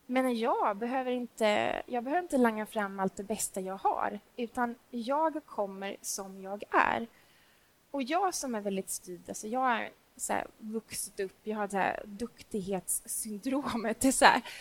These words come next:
så här prestationsbaserad, eh, bekre-, alltså det är ju bara så jobbigt. Det är såna här spöken som jag hela tiden får jobba med.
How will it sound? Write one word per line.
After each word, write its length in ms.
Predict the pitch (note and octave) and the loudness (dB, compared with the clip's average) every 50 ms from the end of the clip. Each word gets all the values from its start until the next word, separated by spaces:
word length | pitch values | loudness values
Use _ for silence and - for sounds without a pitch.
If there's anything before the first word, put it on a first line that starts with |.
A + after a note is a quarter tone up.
| - - - | -16 -16 -12
så 160 | - - - A3 | -4 2 4 6
här 120 | - - - - - - - | 6 4 2 -6 -10 0 6
prestationsbaserad, 1500 | - C4+ B3 - - - B3+ A#3 - - C4+ B3 A#3 A#3+ - - G#3 G#3 G3+ G3+ - - G#3+ G#3 F#3+ F#3 F#3+ F#3+ F#3+ G3 G3 - - | 8 8 8 8 4 2 2 0 2 2 2 2 2 0 -2 0 2 2 2 4 4 2 2 2 2 2 2 0 0 -2 -4 -6 -6
eh, 340 | - - - - - - - - - | -6 -6 -6 -4 -4 -6 -6 -8 -12
bekre-, 420 | - G#3 G#3+ A3+ A#3 - - - - | -14 -8 -6 -6 -4 -2 2 2 4
alltså 360 | - - A#3 - - A3+ A3 | 6 6 4 4 4 0 0
det 100 | G#3 G3 | 0 0
är 60 | F3+ | 0
ju 160 | E3+ E3 F3 - - - | 0 0 -2 -4 -6 -4
bara 120 | G#3 F#3+ | -4 -4
så 340 | E3+ - - - G3 F#3 F#3+ | -4 -4 -4 -2 0 0 0
jobbigt. 560 | G#3+ A3+ C4+ A#3 A3 A#3+ - G4+ D4+ A#3 - - - - - - _ | 2 2 0 0 0 0 0 0 0 0 -4 -10 -20 -20 -20 -8 _
Det 80 | - C#4+ | 4 6
är 80 | D4 C#4+ | 6 6
såna 200 | - - C4 B3 | 4 4 4 4
här 140 | A3+ G3+ | 4 4
spöken 760 | G3+ - - - - - B3+ G3+ - G3 F#3+ - - - D#4 C4+ | 2 0 -2 -2 0 2 2 4 2 2 -2 -2 0 0 0 2
som 160 | - C4+ A#3 | 0 -2 -2
jag 60 | G3 | -2
hela 260 | G3+ G#3+ G3+ F#3 F3+ | 0 2 4 4 2
tiden 380 | F#3 - G#3+ F3+ E3 E3 E3+ F3 | 2 2 0 0 0 0 -4 -8
får 160 | - - G#3 | -8 -6 -4
jobba 420 | G#3 A3 G#3+ G3 F#3+ - - D4 | -2 0 0 -2 -2 0 0 2
med. 240 | E4 B3 F3+ - G#3 | 2 2 2 0 0